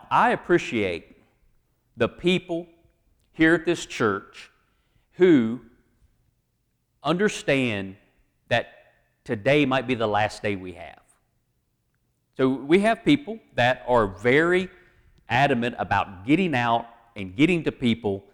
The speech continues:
because they're so concerned about them, and that's wonderful. But we also gotta be careful not to be overbearing and run people off. So yes, it is important that, that you understand today,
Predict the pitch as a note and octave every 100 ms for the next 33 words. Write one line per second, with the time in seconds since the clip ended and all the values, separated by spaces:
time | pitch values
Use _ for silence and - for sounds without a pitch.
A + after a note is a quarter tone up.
0 | _ _ _ _ _ _ _ _ _ _
1 | _ A#2+ - C3 A2+ - G#2 - - C#3+
2 | D#3 - C3 - C#3+ C#3 G#2 F#2 F2+ F#2+
3 | F2 G#2 C3+ C3+ A#2 A2+ A#2 F2 - -
4 | _ _ _ _ _ _ _ _ _ _
5 | _ _ - G2 A2+ A3+ A#3+ C#3+ A#2+ A2+
6 | G#2+ G2 - G2 F2+ F2 F2+ _ _ _
7 | - A2+ A#2 A#2 - A#2 G2+ F#2+ - _
8 | _ _ _ _ _ C3 C#3+ C3+ C3 G#2+
9 | G#2 F#2+ B2+ C#3+ A2 G#2+ F#2+ - G#2+ G#2+
10 | A2+ B2 G2+ A2 G#2+ - - _ _ _
11 | _ _ _ _ _ _ _ _ _ _
12 | C#3 F3+ F3 - - E3+ G3 D3 B2 -
13 | F3 C3 G#2+ G#2+ G#2+ - A#2+ A#2 A2 D3
14 | D#3 C#3+ - B2+ G2 - - F3+ G3 F3
15 | F#3 B2 D2+ -